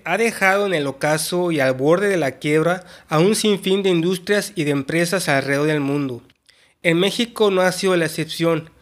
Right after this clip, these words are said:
Ha afectado dramáticamente a todas las industrias, sobre todo a la industria minera y de construcción, que son de los cimientos para el inicio de muchos otros procesos de producción, al igual que muchas otras industrias importantes.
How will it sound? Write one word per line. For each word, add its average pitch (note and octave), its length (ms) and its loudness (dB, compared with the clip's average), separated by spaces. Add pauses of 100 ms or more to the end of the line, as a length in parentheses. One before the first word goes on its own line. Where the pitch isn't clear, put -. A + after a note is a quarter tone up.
(220)
Ha F3 220 2
afectado F#3 560 2
dramáticamente F3+ 960 0
a E3+ 160 -2
todas F3 180 4
las D#3+ 220 0
industrias, C3+ 680 -10 (360)
sobre D#3 300 4
todo F#3+ 340 4
a G3 40 6
la E3+ 120 4
industria F#3+ 420 2
minera E3+ 460 2
y - 20 2
de E3 140 -2
construcción, D#3 760 -4 (520)
que D#3+ 120 2
son F#3+ 220 0
de A3 80 4
los F#3+ 160 2
cimientos F#3 640 0
para D#3 320 0
el D3+ 60 -2
inicio F#3 380 0
de F#3 140 2
muchos F3 400 -4
otros F3 260 -2
procesos D#3+ 480 -2
de D#3 100 2
producción, C3 580 -6 (920)
al D#3+ 160 0
igual F#3 300 2
que F#3+ 140 2
muchas F3+ 360 -2
otras F3+ 300 -4
industrias D#3 460 -4
importantes. C3 760 -6